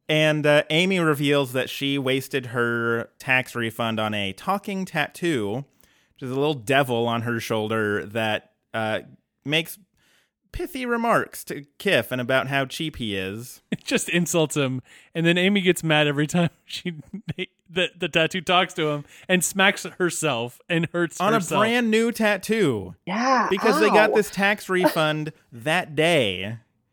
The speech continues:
Speaker 2: I mean, I suppose the technology to put tattoos on, I mean, certainly it talks, it moves. <laughs> That tattoo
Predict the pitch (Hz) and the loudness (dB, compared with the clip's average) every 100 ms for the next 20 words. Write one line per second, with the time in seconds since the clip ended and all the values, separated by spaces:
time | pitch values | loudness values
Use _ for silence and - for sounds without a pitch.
0 | _ _ 185 190 202 190 190 180 185 - | _ _ 2 4 4 2 2 4 4 2
1 | - 196 190 175 170 190 180 185 180 185 | 2 4 4 0 0 0 2 2 2 -4
2 | 170 160 185 - 175 170 220 202 160 147 | -4 -2 -2 0 -2 0 -2 -2 0 0
3 | 143 156 - _ - 196 185 156 - - | -2 -4 -10 _ -2 2 2 0 -6 -8
4 | - 349 226 185 151 208 220 - 220 131 | 0 2 2 2 2 0 -2 2 0 0
5 | - - 208 196 180 175 139 165 - - | -6 -4 -2 0 4 4 4 0 -6 -14
6 | - - 226 233 240 220 240 226 208 196 | -16 -4 -2 2 0 2 0 0 -2 -6